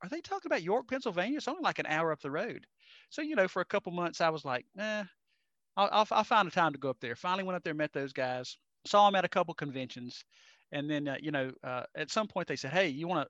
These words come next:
you wanna share the room at, at Gen Con?" And I said, "Yeah." And, uh, you know, we sort of went off and run from there. But I was a friend of theirs for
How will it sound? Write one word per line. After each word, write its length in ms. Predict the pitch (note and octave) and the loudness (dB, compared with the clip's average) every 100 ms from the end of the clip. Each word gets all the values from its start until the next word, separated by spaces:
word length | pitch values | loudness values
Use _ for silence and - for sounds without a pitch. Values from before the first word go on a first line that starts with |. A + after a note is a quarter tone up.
| - | -6
you 120 | E3 | -4
wanna 280 | F3 B2+ A#2 _ _ _ _ _ _ _ _ | -2 -4 -6 _ _ _ _ _ _ _ _
share 220 | - G3+ | 2 4
the 80 | F3+ | 4
room 440 | G3 D4+ A3 G#3+ | 4 6 4 0
at, 220 | G3 D3 C#3+ | -2 -4 -2
at 200 | E3 D#3 | -4 0
Gen 220 | A3+ D#4+ | -2 0
Con?" 360 | D#3+ A2 G2 - _ _ | 0 0 -2 -10 _ _
And 100 | D#3+ | -6
I 60 | D#3+ | -4
said, 220 | - D3 | -4 -4
"Yeah." 200 | A#3 D3 | -2 -4
And, 120 | A#2+ | -4
uh, 40 | C3 | -8
you 140 | C3+ | -6
know, 100 | E3 | -4
we 80 | E3 | -4
sort 180 | F3 F#3 | -4 -4
of 40 | |
went 160 | D#3+ G2+ _ - | -2 -4 _ 0
off 200 | - E3 | 6 6
and 80 | D3+ | 6
run 140 | D#3 C#3+ | 0 0
from 80 | D#3 | 0
there. 140 | G3+ | 2
But 100 | D#3 | 4
I 80 | B3+ | 4
was 200 | D#4 D#3+ | 4 0
a 180 | B2+ - _ _ _ | -2 -4 _ _ _
friend 300 | - C4 C4+ | -2 2 2
of 60 | |
theirs 280 | C#3 C3 C3+ | 2 0 -2
for 160 | - | -4